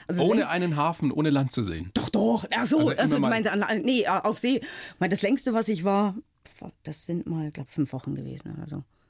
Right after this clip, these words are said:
Speaker 1: Also jetzt, also auf See ist immer schön. Also ich, lange Seereisen, ich liebe lange Seereisen.
Speaker 2: Schon mal so richtig seekrank geworden?
Speaker 1: Ja, klar. Am Anfang,
Speaker 2: Und das
Speaker 1: ja.
Speaker 2: passiert auch auf diesen Riesenkähnen, ja?
Speaker 1: Also ich, ich hatte das in den ersten, als Kind bin ich ja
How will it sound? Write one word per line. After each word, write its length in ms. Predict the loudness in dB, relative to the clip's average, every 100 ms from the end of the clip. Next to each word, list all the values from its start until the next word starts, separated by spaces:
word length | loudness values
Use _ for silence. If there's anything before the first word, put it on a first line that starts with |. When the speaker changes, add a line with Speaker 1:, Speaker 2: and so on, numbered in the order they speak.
| _ _ _ _ _
Speaker 1:
Also 200 | -10 -4
jetzt, 580 | -2 -2 -4 -6 -8 -10 _ _ _ _
also 180 | -4 -4
auf 100 | 0
See 180 | 0
ist 100 | 0
immer 140 | -2 -6
schön. 380 | -6 -6 -6 -10 _ _ _ _ _ _ _ _ _ _
Also 160 | -4 -4
ich, 240 | -4 -4
lange 280 | 0 2 4
Seereisen, 400 | 2 2 0 0
ich 140 | -2
liebe 220 | -4 -4 -4
lange 240 | -2 -2 -4
Seereisen. 420 | -6 -8 -12 -16 _ _ _ _ _ _ _ _ _ _ -4
Speaker 2:
Schon 160 | 2
mal 80 | 4
so 120 | 4
richtig 360 | 2 0 -2 0
seekrank 380 | -2 0 -2 -2
geworden? 440 | -4 -4 -4 -6 _ -14
Speaker 1:
Ja, 140 | -14
klar. 280 | -12 -14 -14 _ _ _ _ _
Am 120 | -4
Anfang, 280 | -2 -4 -2
Speaker 2:
Und 40 | 0
das 200 | 2 0
Speaker 1:
ja. 40 | -2
Speaker 2:
passiert 260 | 2 2
auch 100 | 2
auf 100 | 2 2
diesen 180 | 4
Riesenkähnen, 600 | 4 4 2 0 -4 -4
ja? 140 | -6 -8 -14 -8 -2
Speaker 1:
Also 200 | 0 0
ich, 140 | -4 -14 -4
ich 200 | 0 0
hatte 180 | 2 2
das 180 | 2
in 120 | 2 2
den 200 | 2 0
ersten, 360 | -2 -2 -4
als 220 | -2 -2 2
Kind 280 | 2 2
bin 120 | 2 2
ich 80 |
ja 120 | 2